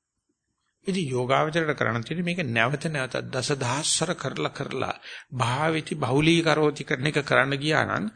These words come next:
එයාට ඒ ඇති උනායි කියලා කනගාටුවක් හෝ නැති උනායි කියලා පශ්චාත් සතුටක් නැතුව ඒකේ අනිත් පැත්ත නැතුව මේ සිද්ධ වෙන සිද්ධිය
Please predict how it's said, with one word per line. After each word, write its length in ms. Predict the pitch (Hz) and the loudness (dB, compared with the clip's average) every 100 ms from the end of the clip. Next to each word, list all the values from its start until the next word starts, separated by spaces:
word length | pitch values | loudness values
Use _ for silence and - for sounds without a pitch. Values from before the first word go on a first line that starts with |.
| - - | -12 -16
එයාට 340 | - 151 175 180 | -6 -2 0 0
ඒ 120 | 170 | 0
ඇති 260 | - 117 151 | 0 -2 0
උනායි 300 | 143 139 131 | 2 2 2
කියලා 220 | 123 120 | 0 -4
කනගාටුවක් 680 | - 110 117 120 117 127 - | -2 -2 2 2 2 -2 -2
හෝ 140 | 175 165 | -4 -2
නැති 220 | 139 135 | -2 -2
උනායි 220 | 139 131 | -2 -2
කියලා 320 | 127 123 123 104 - - _ | -2 -2 -4 -6 -10 -20 _
පශ්චාත් 420 | 123 - - - - - - - | -6 -4 -2 -2 -4 -18 -14 -10
සතුටක් 440 | 123 - 170 165 | -8 -4 -4 -4
නැතුව 400 | - 135 - 180 87 92 - - - | -4 -4 -2 -2 -2 -8 -14 -16 -14
ඒකේ 260 | - 143 160 | -6 -2 2
අනිත් 220 | 135 156 | 2 0
පැත්ත 200 | - 202 | -4 -4
නැතුව 280 | 202 208 240 | -4 -4 -2
මේ 200 | 196 214 | -2 -2
සිද්ධ 360 | 202 - 139 147 | -2 -6 -6 -2
වෙන 220 | 175 214 240 | 2 4 2
සිද්ධිය 460 | 160 170 175 226 | 0 -4 -4 -4